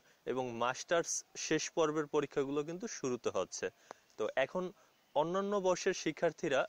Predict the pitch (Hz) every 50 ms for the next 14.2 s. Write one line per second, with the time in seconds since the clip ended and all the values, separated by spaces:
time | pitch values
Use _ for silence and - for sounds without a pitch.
0 | - 127 120 135 135 135 147 151 156 - - 156 147 143 117 107 110 120 117 -
1 | - 123 120 123 131 131 135 127 - - - _ _ _ - 113 117 117 143 156
2 | 151 156 165 170 156 131 - 131 - 202 - _ _ _ _ _ _ _ _ _
3 | _ - 135 131 135 151 156 - - 160 135 113 - - - 175 196 180 131 123
4 | 120 - - 123 131 147 160 170 175 180 175 160 156 131 117 - - 101 95 -
5 | - 113 - _ _ - - - - - - 139 127 - 165 170 175 190 180 -
6 | - 180 - - 165 160 160 - 165 147 - 151 147 143 151 - - 143 123 113
7 | - - - 98 95 87 87 85 85 90 - - - - _ _ - - - -
8 | 135 127 127 123 - - 127 120 - 156 156 165 180 180 - - 180 - - 160
9 | 156 160 - - 170 - - - 147 143 160 170 160 - - - _ _ - 135
10 | 127 127 127 - - - - 147 139 135 147 - - 147 139 147 151 - - 175
11 | 165 170 160 165 175 170 175 165 147 139 139 135 - 165 160 156 165 175 170 151
12 | - 165 156 147 - 101 101 - 131 131 123 117 - 110 104 104 101 95 98 92
13 | 90 87 90 90 92 - - - - _ - 110 104 107 104 110 - 143 151 170
14 | 160 131 117 127